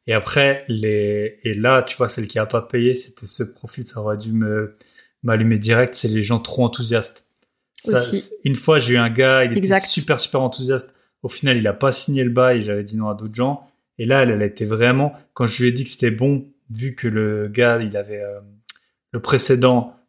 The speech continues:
Speaker 1: il avait mis trois semaines à pas envoyer les documents, j'avais dit, euh, bon, bah, c'est pour vous. Elle avait dit, ouah, trop bien, meilleure nouvelle de la journée et tout. Et bah voilà, ça, si vous pouvez ne pas faire, euh, l'erreur que j'ai faite, les gens trop, trop,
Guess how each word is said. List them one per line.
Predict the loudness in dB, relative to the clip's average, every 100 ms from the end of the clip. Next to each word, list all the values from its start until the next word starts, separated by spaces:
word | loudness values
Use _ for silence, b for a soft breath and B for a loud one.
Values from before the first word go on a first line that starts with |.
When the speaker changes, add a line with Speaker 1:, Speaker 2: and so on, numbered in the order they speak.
| -2
Speaker 1:
il | 2
avait | 4
mis | 2
trois | 2 0
semaines | 0 0 2 4
à | 4 2
pas | 2
envoyer | 0 2 0
les | 0
documents, | -4 -4 0 2
j'avais | 0 -2 -4 -8
dit, | -14 -14
euh, | -14 -14
bon, | -8 -8
bah, | -6 -10 -12
c'est | -16 -12
pour | -8
vous. | -4 -4 -6 B B -6
Elle | -2
avait | 0 0
dit, | 0
ouah, | 2 2 2
trop | 0 0
bien, | 4 4 4
meilleure | 4 4 4
nouvelle | 4 2 0
de |
la | 0 -2
journée | -4 -2 0 0 -4
et |
tout. | -10 -18 -20 _ _ _ _ _ _ _ _ _ _ _
Et | -4
bah | 0
voilà, | 0 -2
ça, | -4 -2 0 -2 -8 b b b -12
si | -10 -8
vous | -6
pouvez | -2 2 4
ne | 4
pas | 2 0
faire, | 2 4
euh, | 4 2
l'erreur | 2 0 -2 -4
que | -10
j'ai | -8
faite, | -6 -4
les | -4
gens | -6 -8
trop, | -10 -4 0 0
trop, | 0 -2 -4